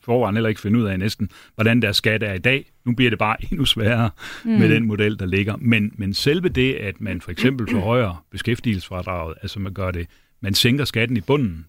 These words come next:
Speaker 1: for dem, der er i beskæftigelse, er fornuftigt nok. Øh,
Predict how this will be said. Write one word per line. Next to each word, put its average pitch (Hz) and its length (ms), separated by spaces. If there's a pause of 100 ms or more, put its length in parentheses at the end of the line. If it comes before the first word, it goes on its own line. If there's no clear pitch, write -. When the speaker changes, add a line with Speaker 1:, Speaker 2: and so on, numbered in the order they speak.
Speaker 1:
for - 80
dem, 110 160
der 117 60
er 98 40
i 87 40
beskæftigelse, 107 680
er 104 100
fornuftigt 95 440
nok. 95 240 (400)
Øh, 85 460